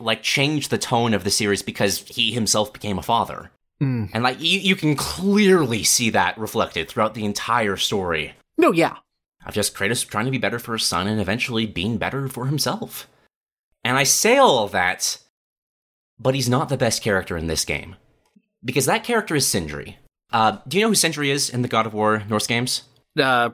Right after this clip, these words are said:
Speaker 2: refresh me. I
Speaker 1: Uh,
Speaker 2: only
Speaker 1: he,
Speaker 2: went through the
Speaker 1: he is
Speaker 2: first.
Speaker 1: the, uh, dwarf shopkeeper that is germophobic. Like,
Speaker 2: Yes, yes, okay, yes.
Speaker 1: the, the overly sensitive, like, comic relief, and that, that's really all he is in the first game.
Speaker 2: Yeah, no, I know him.
Speaker 1: He,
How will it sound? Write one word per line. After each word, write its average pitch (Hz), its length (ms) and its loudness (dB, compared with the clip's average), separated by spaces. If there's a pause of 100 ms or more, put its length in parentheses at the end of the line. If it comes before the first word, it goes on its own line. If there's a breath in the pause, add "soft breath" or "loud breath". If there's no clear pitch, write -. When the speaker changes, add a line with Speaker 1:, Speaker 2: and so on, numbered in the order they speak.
Speaker 2:
refresh 139 500 2
me. 107 220 0 (160)
I 143 160 8
Speaker 1:
Uh, 147 240 4
Speaker 2:
only 113 240 0
Speaker 1:
he, 104 80 0
Speaker 2:
went 110 120 2
through 110 180 2
the 101 80 -2
Speaker 1:
he 104 240 6
is 104 140 6
Speaker 2:
first. - 80 -2
Speaker 1:
the, 175 360 2
uh, 127 100 4 (340)
dwarf 175 300 2
shopkeeper 151 520 0
that 123 120 4
is 110 120 0
germophobic. - 800 -2
Like, 190 140 2
Speaker 2:
Yes, - 400 2
yes, 202 280 4
okay, 208 320 2
yes. 135 520 0
Speaker 1:
the, 143 100 4
the 151 160 2
overly 196 360 6
sensitive, 165 400 0
like, 127 120 0
comic 151 320 0
relief, 127 460 0
and 117 140 -4
that, 127 120 -2
that's 160 240 -2
really 190 160 6
all 147 120 6
he 117 180 0
is 95 100 0
in 90 80 -4
the 80 80 -8
first 90 280 0
game. 76 260 -4 (180)
Speaker 2:
Yeah, 196 380 2
no, 147 160 0
I 151 120 2
know 131 120 -2
him. 95 160 -12 (640)
Speaker 1:
He, - 340 -12